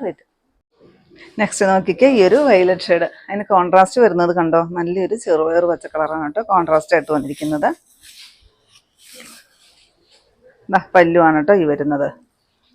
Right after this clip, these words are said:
ബ്ലൗസാണ് ആ ചെറിയൊരു ഡിസൈനിലോട് കൂടിയിട്ട് വരുന്നതാണ് ബ്ലൗസ്. അഞ്ഞൂറ്റി മുപ്പത്തിയഞ്ച് തന്നെയാണ് റേറ്റ്. ഇതാണ് കേട്ടോ ഈ ഒരു ഡിസൈനിൽ ലാസ്റ്റ് ഷെയ്ഡ് വരുന്നത്. കോഫി ബ്രൗൺ ഷെയ്ഡാണ്. അതിന്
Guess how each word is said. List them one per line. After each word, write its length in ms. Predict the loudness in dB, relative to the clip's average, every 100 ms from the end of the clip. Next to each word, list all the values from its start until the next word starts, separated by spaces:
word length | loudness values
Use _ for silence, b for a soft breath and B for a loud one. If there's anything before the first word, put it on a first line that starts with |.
| _ _
ബ്ലൗസാണ് 460 | -2 0 2 2 2
ആ 100 | 2
ചെറിയൊരു 440 | 0 0 -2 -2 -4
ഡിസൈനിലോട് 540 | -6 -6 -6 -4 -6 -8
കൂടിയിട്ട് 320 | -12 -12 -8 -8
വരുന്നതാണ് 420 | -8 -6 -6 -6 -2
ബ്ലൗസ്. 300 | -2 -2 -8 -10
അഞ്ഞൂറ്റി 320 | -6 -6 -2 -4
മുപ്പത്തിയഞ്ച് 420 | -4 -12 -12 -10 -10
തന്നെയാണ് 320 | -8 -8 -6 -8
റേറ്റ്. 200 | -10 _ _ _ _ _ _ _ _ b b b 2
ഇതാണ് 220 | 4 4
കേട്ടോ 120 | 2 4
ഈ 20 | 4
ഒരു 80 | 4 2
ഡിസൈനിൽ 420 | 0 -4 -2 2
ലാസ്റ്റ് 320 | 4 2 0 -4
ഷെയ്ഡ് 200 | 0 2
വരുന്നത്. 260 | 2 0 -2 2
കോഫി 280 | 2 2 -2
ബ്രൗൺ 180 | 0 0 2
ഷെയ്ഡാണ്. 400 | 2 4 2 2 0
അതിന് 160 | 0